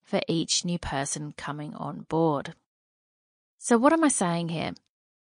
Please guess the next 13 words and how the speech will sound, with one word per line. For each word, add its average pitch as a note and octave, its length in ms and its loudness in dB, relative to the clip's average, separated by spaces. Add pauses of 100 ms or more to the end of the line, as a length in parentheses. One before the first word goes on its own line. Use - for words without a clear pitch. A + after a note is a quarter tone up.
(200)
I'm G#3 100 0
saying D4 340 6
that B3+ 180 2
passive B3+ 540 2
income G3 580 2
is F3 440 2
completely E3 540 0
possible. F3+ 640 4
It's - 420 0 (240)
awesome, F#3+ 440 6
of F3+ 140 0
course. F3+ 480 6 (640)
But G#3 180 2